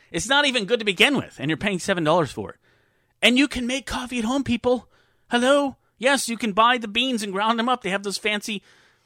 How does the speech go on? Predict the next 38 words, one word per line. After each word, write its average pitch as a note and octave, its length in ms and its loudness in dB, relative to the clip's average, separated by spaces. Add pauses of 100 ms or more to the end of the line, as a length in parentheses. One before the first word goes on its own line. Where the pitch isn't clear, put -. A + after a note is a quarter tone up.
(240)
you F3 80 -6
know, F3 140 -4
Keurig A3+ 500 -2
or F#3 60 -4
whatever G#3+ 260 0
they're G3+ 80 -2
called G3+ 240 4
machines. F#3+ 640 -4 (260)
You E3+ 100 -6
can, G3 240 -6 (460)
you F3+ 140 -6
can E3+ 320 -10 (120)
buy F3 220 2
the G#3 80 0
old-fashioned A3 580 0
coffee F3 280 -4
machine, B2 460 -2
you A2+ 60 -8
know, E3 380 -8
put G3+ 160 -6
the G3+ 80 -10
stuff G3 300 -4
in G3+ 100 -2
with G3 100 -6
the G3 80 -8
filter G#3 360 -2
and F3+ 100 -2
grind E3 240 0
it E3+ 60 2
up A#2+ 880 -6 (460)
and, D#3 240 -2 (160)
and D#3 180 -2
make G#3+ 240 0
your G3+ 140 0
own G3 160 -2
coffee. G3 480 -10 (680)
And F3 140 2
it F3+ 220 -8